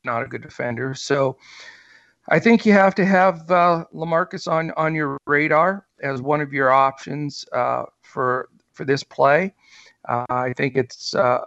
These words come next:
uh, like I say, a good spot, and I think he, he could do very well. Um, on the Boston side, uh, like I say, right now, uh, with Walker back, that sort of takes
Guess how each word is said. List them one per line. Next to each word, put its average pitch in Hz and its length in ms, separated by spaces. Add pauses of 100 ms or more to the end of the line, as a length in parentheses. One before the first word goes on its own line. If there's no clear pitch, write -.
uh, 117 140 (120)
like 127 240
I 113 60
say, 139 240
a 117 80
good 123 260
spot, 156 520 (480)
and 127 220
I 131 80
think 139 220
he, 151 240
he 151 100
could 143 180
do 151 120
very 147 340 (100)
well. 185 420 (1120)
Um, 135 480 (340)
on 180 180
the 165 60
Boston 190 560
side, 196 400 (220)
uh, 147 260 (220)
like 151 220
I 147 100
say, 165 440
right 165 320
now, 165 460 (500)
uh, 139 240
with 139 220
Walker 156 460
back, 156 460
that 143 200
sort 160 240
of 139 100
takes - 480